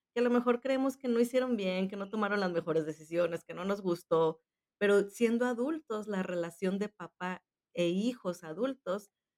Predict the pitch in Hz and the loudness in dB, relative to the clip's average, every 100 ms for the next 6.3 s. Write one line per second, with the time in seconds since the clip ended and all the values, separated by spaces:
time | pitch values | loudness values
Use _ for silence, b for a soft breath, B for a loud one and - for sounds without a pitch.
0 | _ 208 208 208 208 262 285 254 190 240 | _ -2 0 0 0 0 -2 -2 -8 -10
1 | - - 190 165 _ - 208 208 220 226 | -12 -10 -12 -14 _ -12 -6 -2 -2 0
2 | 240 240 247 240 202 - - 156 - 190 | -2 -2 0 0 -2 -10 -14 -14 -10 -2
3 | 269 277 202 196 196 262 254 269 254 262 | -2 0 0 0 0 -2 2 2 2 0
4 | 254 208 226 320 _ _ _ _ 135 - | 0 0 -2 -6 _ _ _ _ -20 -20
5 | _ 147 - 156 208 220 220 233 277 262 | _ -16 -12 -4 0 2 2 0 0 2
6 | 202 196 | 2 0